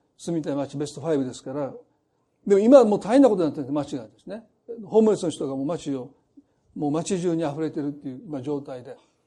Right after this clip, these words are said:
まあ、行政的ないろんな問題もあるんでしょうけど、まあ、非常に危険で、もう一人歩きなかなかできないって言われるぐらいですね。まあ、そういうちょっと街になってるんですけど、まあ、ある人がですね、その物乞いというか、ホームレスの方に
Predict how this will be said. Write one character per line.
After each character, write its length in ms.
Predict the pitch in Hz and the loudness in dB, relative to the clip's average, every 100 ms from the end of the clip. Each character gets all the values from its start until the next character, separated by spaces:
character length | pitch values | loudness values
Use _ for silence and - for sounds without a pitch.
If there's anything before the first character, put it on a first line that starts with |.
| _ _ - | _ _ -10
ま 120 | 170 | -6
あ、 60 | 151 | -4
行 220 | 156 190 | 2 2
政 200 | 175 180 | 2 0
的 160 | 160 175 | -2 0
な 60 | |
い 40 | 147 | 0
ろ 80 | 156 | 2
ん 40 | |
な 60 | 143 | 2
問 140 | 151 | 0
題 80 | 156 | 0
も 60 | |
あ 20 | 156 | -2
る 40 | |
ん 40 | 190 | -2
で 100 | 139 | -4
し 100 | 135 | -6
ょ 60 | |
う 40 | 117 | -10
け 100 | 139 | 2
ど、 360 | 220 160 - _ - | 4 4 -4 _ -6
ま 100 | 185 | 0
あ、 140 | 156 | 0
非 60 | 147 | 2
常 100 | 196 | 0
に 80 | 175 | 0
危 120 | - | 0
険 260 | - 233 208 | 4 4 4
で、 180 | 196 | 2
も 140 | 180 185 | 0 -6
う 40 | |
一 140 | - 202 | -2 2
人 40 | 208 | 2
歩 80 | 175 | 2
き 80 | |
な 100 | 170 | -2
か 60 | 160 | -2
な 80 | 160 | -4
か 40 | |
で 100 | 160 | -4
き 100 | 151 | -6
な 100 | 170 | -8
い 40 | 135 | -8
っ 20 | |
て 80 | - | -8
言 100 | 143 | -8
わ 80 | 143 | -8
れ 80 | 135 | -10
る 60 | |
ぐ 60 | 131 | -14
ら 80 | 123 | -18
い 20 | |
で 60 | _ | _
す 100 | _ | _
ね。 100 | 196 _ _ - | -20 _ _ -12
ま 100 | 165 | -8
あ、 20 | |
そ 160 | 175 | -2
う 20 | 156 | 0
い 40 | |
う 20 | |
ち 80 | 151 | 0
ょ 40 | |
っ 40 | 156 | -2
と 240 | 139 - _ _ _ - | -4 -8 _ _ _ -12
街 260 | 156 143 | -10 -6
に 60 | 139 | -6
な 100 | 143 | -6
っ 140 | 135 | -8
て 80 | - | -10
る 60 | 135 | -10
ん 100 | 135 | -10
で 80 | - | -12
す 100 | - | -14
け 80 | |
ど、 320 | 131 180 - _ _ _ - | -6 -6 -6 _ _ _ -2
ま 300 | 220 185 180 208 240 - | 2 2 0 -10 -14 -4
あ、 60 | 240 | 2
あ 40 | |
る 80 | 226 | 4
人 180 | 226 277 | 6 6
が 100 | 208 | 6
で 120 | 147 | 0
す 100 | - | 0
ね、 220 | 220 269 185 | 4 4 2
そ 140 | 185 | -4
の 300 | 170 160 - - - _ - | 0 0 -4 -14 -20 _ -12
物 240 | 226 185 175 170 | -6 -4 -4 -2
乞 120 | 165 | -4
い 20 | - | -6
と 160 | - | -6
い 40 | 151 | -6
う 40 | |
か、 100 | 127 | -6
ホ 140 | 139 | -4
ー 20 | 185 | 0
ム 80 | |
レ 60 | 160 | 0
ス 80 | 151 | 0
の 100 | 143 | -6
方 220 | 135 131 | -6 -8
に 160 | 143 | -8